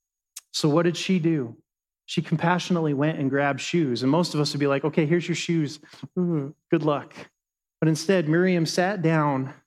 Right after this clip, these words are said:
got on her knees, put shoes on his feet, tied them because he couldn't bend down to do it. And when I read this, when I prepared that, I just could not get the image or the challenge of what her heart showed me in that moment.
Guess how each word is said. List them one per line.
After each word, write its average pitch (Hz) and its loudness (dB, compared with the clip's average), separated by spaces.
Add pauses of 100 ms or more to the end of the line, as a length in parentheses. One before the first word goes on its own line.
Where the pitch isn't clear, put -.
(340)
got 202 2
on 196 2
her 156 2
knees, 139 0 (520)
put 185 2
shoes 208 0
on 202 2
his 151 0
feet, 147 -6 (500)
tied 185 2
them 113 -8 (480)
because 147 2
he 170 2
couldn't 180 2
bend 151 0
down 147 -2
to 131 -2
do 127 -2
it. 110 -10 (540)
And 151 2
when 165 4
I 170 2
read 156 0
this, 170 0
when 156 0
I 147 2
prepared 160 -2
that, 147 0
I 139 0
just 151 -4
could 185 2
not 156 -2
get 147 -2
the 151 -4
image 151 0
or 135 -2
the 131 -2
challenge 147 -2
of 131 -4
what 147 -2 (280)
her 180 0
heart 170 0
showed 165 2
me 147 4
in 139 0
that 135 -2
moment. 135 -2